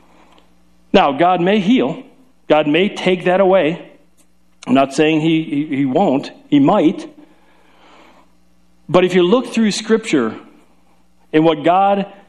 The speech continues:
says, what God does, and by the way, mental health issues are throughout Scripture. If we want to use today's definitions,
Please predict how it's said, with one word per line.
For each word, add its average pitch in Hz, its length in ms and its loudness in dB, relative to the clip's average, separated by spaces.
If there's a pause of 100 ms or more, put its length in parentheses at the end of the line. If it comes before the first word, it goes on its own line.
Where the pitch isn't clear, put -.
(120)
says, 196 460 0
what 156 220 0
God 139 560 0
does, 170 540 0
and 151 120 0
by 208 160 0
the 170 100 0
way, 151 480 0 (380)
mental 233 340 2
health 214 280 -2
issues 139 680 -4 (600)
are 156 180 2
throughout 165 480 0
Scripture. 139 580 -4
If 135 100 -6
we 151 100 4
want 185 120 2
to 180 60 2
use 185 200 0
today's 185 340 2
definitions, 190 800 -2